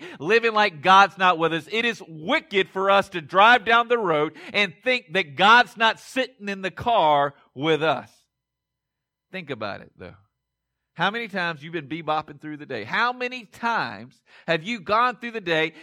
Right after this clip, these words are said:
and you get to the end of the day and you recognize that you have been acting like God's not there?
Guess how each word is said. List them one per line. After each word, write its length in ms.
and 160
you 140
get 320
to 140
the 180
end 180
of 80
the 120
day 260
and 80
you 260
recognize 600
that 240
you 180
have 160
been 260
acting 400
like 300
God's 560
not 400
there? 640